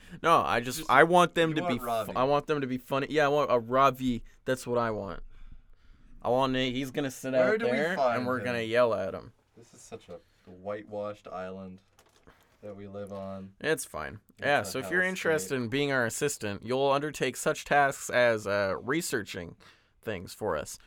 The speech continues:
Speaker 1: writing the script, setting up the laptop, pouring our water to keep this the most hydrated podcast on the internet, um, bringing me hummus.
Speaker 2: Yeah.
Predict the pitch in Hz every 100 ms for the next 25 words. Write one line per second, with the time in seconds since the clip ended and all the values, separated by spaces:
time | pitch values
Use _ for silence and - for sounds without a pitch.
0 | - 107 160 180 170 143 - 143 123 -
1 | - 165 185 185 170 - - - 120 123
2 | 120 131 - 123 98 - - 151 165 180
3 | 175 143 139 123 151 131 104 104 - 127
4 | 123 - 123 120 - 117 113 113 104 98
5 | 110 107 104 98 - 113 131 98 98 76
6 | 69 - - - - - - - - 110
7 | 107 104 98 117 - - 131 151 165 151
8 | 151 143 123 104 117 - - - - -
9 | - _ - _ _ _ - _ _ -
10 | 101